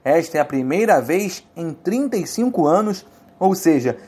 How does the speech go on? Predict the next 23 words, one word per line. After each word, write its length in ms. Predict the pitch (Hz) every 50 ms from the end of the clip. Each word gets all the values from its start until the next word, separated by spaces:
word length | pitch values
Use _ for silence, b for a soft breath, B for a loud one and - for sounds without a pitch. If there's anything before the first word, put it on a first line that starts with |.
| B B B -
desde 340 | 147 175 196 170 143 151
mil 300 | 143 151 196 233 262 269
novecentos 680 | 240 240 220 185 170 156 - - 160 156 165 156 127 143
e 40 |
oitenta 360 | 139 135 131 - 202 233 220 208
e 120 | 160 131
cinco, 480 | - - - 202 220 185 214 208 190 B B B B -
que 100 | - 143
a 40 | 139
La 140 | 139 123 110
Vuelta 480 | 120 165 196 208 196 - 208 196 190 B B B B -
terá 280 | 196 202 202 196 185 175
menos 320 | 165 175 196 202 196 160
de 140 | 170 190 160
vinte 360 | 131 160 214 240 240 214 -
e 40 | 208
uma 140 | 202 202 190
etapas, 580 | 175 - 151 143 127 120 - 123 117 - - b b b b b b
conforme 500 | - 143 135 123 - 139 131 127 131 127
estipulado 800 | 117 - - 233 262 - - 240 190 160 156 180 202 214 202 202
no 100 | 196 190
cronograma 680 | 190 196 196 208 214 208 185 143 147 180 202 214 202
inicial. 540 | 202 196 190 185 - - 156 135 123 - -